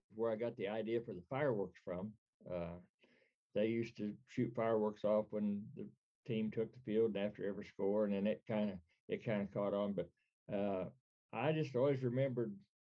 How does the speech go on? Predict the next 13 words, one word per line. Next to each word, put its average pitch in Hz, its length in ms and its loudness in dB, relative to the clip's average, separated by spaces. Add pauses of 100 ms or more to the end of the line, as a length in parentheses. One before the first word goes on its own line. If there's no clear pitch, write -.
(120)
uh, 107 180 0
one 120 320 0
thing 131 280 2
that, - 180 -2 (120)
and 107 220 -2
Coach 165 240 0
Siderwitz, 123 460 4
he's 139 240 0
a 131 60 0
Hall 127 220 0
of 123 80 -6
Fame 120 240 -2
coach 120 280 2